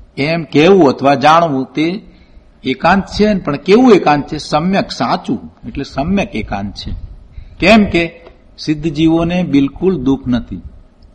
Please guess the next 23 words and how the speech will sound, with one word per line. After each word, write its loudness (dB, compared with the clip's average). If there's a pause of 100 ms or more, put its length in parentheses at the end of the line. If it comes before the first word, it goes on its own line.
(100)
એમ 0
ગર્ભિતપણે -2
તેમાં -4
આવી -4
જાય -12
છે. -20 (960)
હવે -2
નક્કી 0
થઈ -8
ગયું -14
કે -10
એમાં -2
નથી, -4
નથી, -8 (240)
પછી 0
જ -2
તમે 6
એમ 4
કર્યું 0
છે -12 (1300)
કે -12
નથી -6
જ. -12